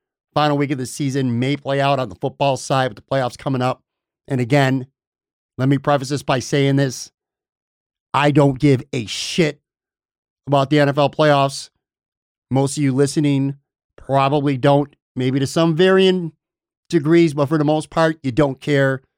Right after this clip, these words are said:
And I can promise you this much right now, the Buffalo Bills themselves, they don't care. I promise you that.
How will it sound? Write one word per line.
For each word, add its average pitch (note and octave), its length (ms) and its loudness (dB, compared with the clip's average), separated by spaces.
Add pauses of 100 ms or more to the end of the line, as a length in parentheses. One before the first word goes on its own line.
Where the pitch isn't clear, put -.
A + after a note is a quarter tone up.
(380)
And C#3 100 -2
I C#3 80 2
can - 80 -6
promise C#3 320 -2
you D3 60 0
this C#3 160 -4
much C#3+ 200 -4
right C#3+ 140 -4
now, C#3 360 -2 (880)
the B2+ 60 -6
Buffalo C3 300 0
Bills B2+ 260 0
themselves, B2 460 -4
they A#2 240 -4
don't A2 300 -4
care. A2 400 -6 (1200)
I - 40 -18
promise C3 460 -2
you C#3 60 -2
that. C3+ 300 -2